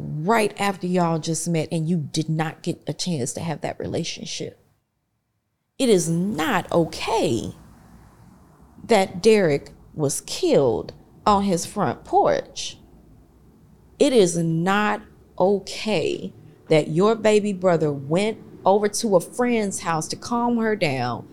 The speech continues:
because her ex, who was stalking her, was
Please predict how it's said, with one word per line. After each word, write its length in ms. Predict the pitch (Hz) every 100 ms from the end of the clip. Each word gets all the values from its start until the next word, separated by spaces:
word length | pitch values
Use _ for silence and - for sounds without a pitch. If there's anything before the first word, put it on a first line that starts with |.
| - -
because 340 | 156 180 165
her 220 | 214 175 -
ex, 280 | 220 214 -
who 80 |
was 180 | 170 139
stalking 680 | - - - 254 254 - 151
her, 400 | 165 143 101 85 - - -
was 220 | 151